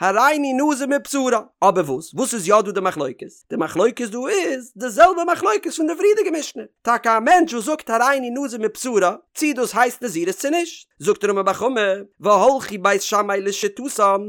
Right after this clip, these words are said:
און בית הלל לשתוסן." יעדער איינער גייט דו ביי אונזער משנה, אזוי ווי די שיטה פון דער פרידיגע משנה. בית שמאי, דא אמרי, מן הגרויגרס, מן הדוויילה, הוה נזיר. בית שמאי, וואס האלטן?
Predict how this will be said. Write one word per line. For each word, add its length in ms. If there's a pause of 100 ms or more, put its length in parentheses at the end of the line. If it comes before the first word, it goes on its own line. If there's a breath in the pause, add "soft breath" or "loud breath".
(140)
און 100
בית 280
הלל 220
לשתוסן." 580 (220)
יעדער 380
איינער 260
גייט 280
דו 160
ביי 140
אונזער 180
משנה, 340 (400 soft breath)
אזוי 200
ווי 100
די 120
שיטה 380
פון 100
דער 100
פרידיגע 340
משנה. 340 (220)
בית 200
שמאי, 480
דא 140 (140)
אמרי, 240
מן 160
הגרויגרס, 540
מן 100
הדוויילה, 520
הוה 140
נזיר. 460 (200)
בית 200
שמאי, 400
וואס 200
האלטן? 320